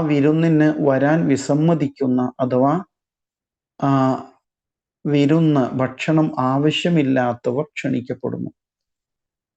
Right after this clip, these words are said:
വമൻ ലം യുജിബി ദഅവ ഫഖദ് അസല്ലാഹ വറസൂല, ക്ഷണം നിരസിക്കുന്നവൻ അള്ളാഹുവിനെയും അവന്റെ റസൂലിനെയും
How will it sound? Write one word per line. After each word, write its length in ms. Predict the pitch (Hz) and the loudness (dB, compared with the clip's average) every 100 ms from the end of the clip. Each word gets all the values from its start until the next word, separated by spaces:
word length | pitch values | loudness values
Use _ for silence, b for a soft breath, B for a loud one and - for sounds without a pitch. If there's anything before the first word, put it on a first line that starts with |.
| _ _ _ _ _ _ _ - | _ _ _ _ _ _ _ -2
വമൻ 320 | 160 180 254 254 | 0 2 2 4
ലം 140 | 240 220 | 4 4
യുജിബി 480 | 196 202 165 180 175 143 | 4 4 4 2 2 0
ദഅവ 360 | 143 170 165 135 110 - _ _ _ _ _ _ _ _ _ - | 0 0 2 2 2 -4 _ _ _ _ _ _ _ _ _ -4
ഫഖദ് 400 | 151 160 165 135 | -2 0 0 0
അസല്ലാഹ 640 | 143 - 170 139 139 120 127 | -2 0 2 4 2 2 0
വറസൂല, 560 | 123 117 - 131 113 104 107 _ _ _ _ _ _ _ _ _ | 0 -2 -4 -4 -2 -4 -8 _ _ _ _ _ _ _ _ _
ക്ഷണം 360 | - 170 180 226 269 - - | -4 0 2 0 -2 -4 2
നിരസിക്കുന്നവൻ 1080 | 160 156 170 175 226 - - 160 120 104 85 - _ _ _ _ _ _ _ _ _ _ | 4 4 2 0 -4 -2 -2 0 2 0 -4 -8 _ _ _ _ _ _ _ _ _ _
അള്ളാഹുവിനെയും 1000 | 135 123 135 156 151 160 143 135 131 127 123 - - | -4 0 2 2 0 2 2 4 2 2 0 -4 -4
അവന്റെ 340 | 131 135 143 151 | -2 0 2 2
റസൂലിനെയും 800 | 131 - 160 160 147 127 131 | 0 0 -2 0 0 2 2